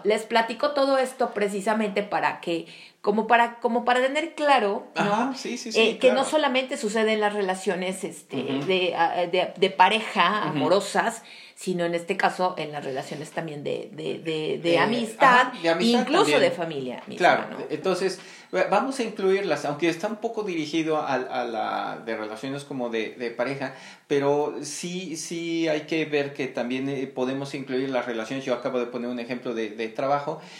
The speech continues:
Speaker 2: las relaciones también de, de amistades, o sea, también está como matizado, también tiene impregnado este, esta creencia. La segunda creencia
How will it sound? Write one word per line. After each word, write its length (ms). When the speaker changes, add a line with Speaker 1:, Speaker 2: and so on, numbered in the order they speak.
Speaker 2:
las 180
relaciones 580
también 360
de, 260
de 240
amistades, 800
o 100
sea, 220
también 460
está 580
como 220
matizado, 600
también 360
tiene 220
impregnado 500
este, 460
esta 260
creencia. 420
La 100
segunda 460
creencia 540